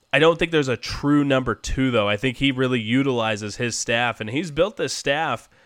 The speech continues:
uh, the way that he wanted to, and he's used his guys.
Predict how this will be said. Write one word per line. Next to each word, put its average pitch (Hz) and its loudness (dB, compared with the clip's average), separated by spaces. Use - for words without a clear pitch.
uh, 110 -2
the 113 -2
way 127 2
that 104 -2
he 131 0
wanted 113 -4
to, 117 -2
and 110 -6
he's 120 -4
used 131 0
his 135 -2
guys. 113 -4